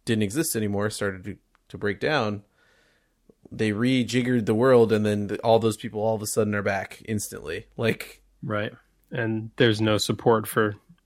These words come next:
Speaker 1: Yeah.
Speaker 3: that many
Speaker 2: Did,
Speaker 3: people.
Speaker 1: Right.
Speaker 2: didn't we just get rid of half the people's <laughs> jobs, you know, like, that kind of thing?
Speaker 1: Mm-hmm.
Speaker 2: Yeah, I, and I think the Marvel movies have shown,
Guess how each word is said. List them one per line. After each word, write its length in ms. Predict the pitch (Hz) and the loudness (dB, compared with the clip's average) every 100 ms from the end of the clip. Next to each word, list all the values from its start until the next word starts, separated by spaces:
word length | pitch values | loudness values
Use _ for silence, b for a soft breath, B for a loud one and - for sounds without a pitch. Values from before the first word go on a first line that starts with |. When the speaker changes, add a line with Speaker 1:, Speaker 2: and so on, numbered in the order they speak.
| _ _ _ _ _ _ _ _ _ _ - | _ _ _ _ _ _ _ _ _ _ -4
Speaker 1:
Yeah. 220 | 107 80 - - | -2 -2 -4 -2
Speaker 3:
that 140 | 117 | 0
many 160 | 107 107 | 0 -2
Speaker 2:
Did, 60 | |
Speaker 3:
people. 360 | 120 113 139 131 | -2 -4 -4 -6
Speaker 1:
Right. 240 | 120 113 - | -4 -4 -6
Speaker 2:
didn't 200 | 127 131 | -6 -4
we 80 | 120 | -2
just 200 | 120 - | -2 0
get 160 | 117 | 0
rid 140 | 113 113 | 2 2
of 80 | 110 | 2
half 260 | 117 110 | 0 0
the 80 | 120 | -2
people's 440 | 123 117 - - - | -2 -2 -2 -4 -2
<laughs> 60 | |
jobs, 540 | 113 117 120 127 127 - | 2 4 6 4 2 0
you 60 | |
know, 260 | 123 123 127 | 2 4 6
like, 200 | 123 110 | 4 2
that 140 | 139 123 | -2 -2
kind 160 | 135 | -2
of 80 | 127 | -2
thing? 280 | - 139 147 | 0 0 -2
Speaker 1:
Mm-hmm. 360 | 120 107 113 131 - _ _ _ _ _ _ _ _ _ _ _ _ _ - | -6 -6 -4 -6 -10 _ _ _ _ _ _ _ _ _ _ _ _ _ -6
Speaker 2:
Yeah, 160 | 101 | -4
I, 220 | 98 107 - | -2 -2 0
and 400 | 147 135 120 - _ - | 2 4 2 -2 _ -4
I 120 | 117 | 0
think 220 | 160 139 - - | 2 0 -6 -10
the 120 | 110 | -2
Marvel 280 | 107 131 113 | 4 4 4
movies 320 | 110 104 101 | 2 0 -2
have 120 | 101 - | -4 -4
shown, 500 | - 131 120 92 | 0 0 0 -4